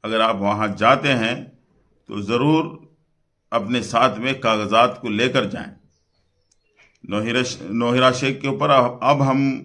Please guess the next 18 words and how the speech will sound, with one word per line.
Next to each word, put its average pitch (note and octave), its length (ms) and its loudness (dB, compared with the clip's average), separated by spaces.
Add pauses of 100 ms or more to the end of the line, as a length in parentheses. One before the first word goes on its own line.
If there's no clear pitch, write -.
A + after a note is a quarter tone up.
(220)
भरोसा A2+ 420 -2
नहीं A2+ 240 -2
कर A#2 140 0
सकते। - 420 -12 (1000)
वो A#2 100 -6
किसी D3+ 380 0
को D3+ 140 4
भी, G#2+ 220 -2 (760)
जो B2+ 300 0
भी E3 180 2
हक C3+ 320 -2
बात C#3+ 220 6
बोलेगा, B2+ 720 0 (800)
जो C3 220 0
भी D#3 140 4
सही C3+ 340 0
बात C#3 200 6
बोलेगा, A#2 560 2